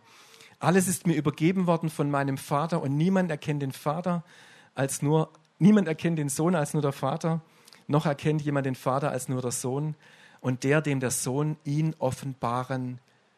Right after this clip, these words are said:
möchte.“ Stell dir vor, du kommst jetzt zu Jesus. Was macht Jesus?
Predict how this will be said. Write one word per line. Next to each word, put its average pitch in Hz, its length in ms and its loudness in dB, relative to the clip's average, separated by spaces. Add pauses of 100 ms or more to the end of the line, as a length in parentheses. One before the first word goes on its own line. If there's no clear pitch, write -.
(100)
möchte.“ 117 540 -14 (1700)
Stell - 260 -10
dir 175 100 -6
vor, 156 240 -2
du 175 80 -2
kommst 151 320 -2
jetzt - 180 -8
zu 139 80 0
Jesus. 120 600 -6 (2750)
Was 127 220 -6
macht 143 280 -6
Jesus? - 600 -12